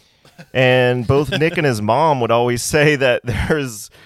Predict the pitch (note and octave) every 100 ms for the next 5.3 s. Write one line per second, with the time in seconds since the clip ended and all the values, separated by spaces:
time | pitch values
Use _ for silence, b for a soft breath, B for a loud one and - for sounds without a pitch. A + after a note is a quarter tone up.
0 | B - C#3+ - C3 - - A#2+ D#3+ F#3+
1 | A2 G#2 A2 A2+ G2 - D#3 D3+ C#3 G#2+
2 | A#2+ C3 A2+ G#2+ G#2 G#2 G2 F#2 F#2+ G#2
3 | B2 - A2 G#2 G#2 F2 F2+ F2 - F#2
4 | G#2+ - F#2+ F#2+ F#2+ G2 - G#2 F#2 C2+
5 | - -